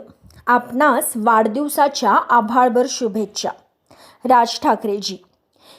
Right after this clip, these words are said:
जे करण्याची इच्छा आहे ते काम हातात यावं, काम करताना आनंद मिळावा, त्यातून समाधान लाभावं, ह्याच वाढदिवसानिमित्त माझ्याकडून व प्राजक्त राज परिवाराकडून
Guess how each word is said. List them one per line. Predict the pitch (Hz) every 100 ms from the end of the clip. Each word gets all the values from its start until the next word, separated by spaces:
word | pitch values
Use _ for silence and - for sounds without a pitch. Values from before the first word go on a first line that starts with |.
| _ 240
जे | 339 359
करण्याची | 330 254 240 302 - 262
इच्छा | 247 254 220 - 285 320
आहे | 254 220 220
ते | 247 262
काम | - 269 220 254
हातात | - 247 220 - 339 359
यावं, | 330 247 220 202 208 _ _ _ _ -
काम | 302 359
करताना | 370 311 - - 302 320 247 262 -
आनंद | 226 254 359 381
मिळावा, | 359 285 240 247 247 208 269 _ -
त्यातून | 254 254 277 254
समाधान | 294 - 233 233 233 262
लाभावं, | 285 254 220 247 247 220 277 - - _ 262
ह्याच | 247 311 285 302 -
वाढदिवसानिमित्त | 269 247 247 240 330 339 392 349 247 285 - 240
माझ्याकडून | 220 285 247 202 220 285 320 285 233 285 - - -
व | 370
प्राजक्त | 392 311 233 226 214 -
राज | 370 285 302 - -
परिवाराकडून | 262 240 247 285 370 370 247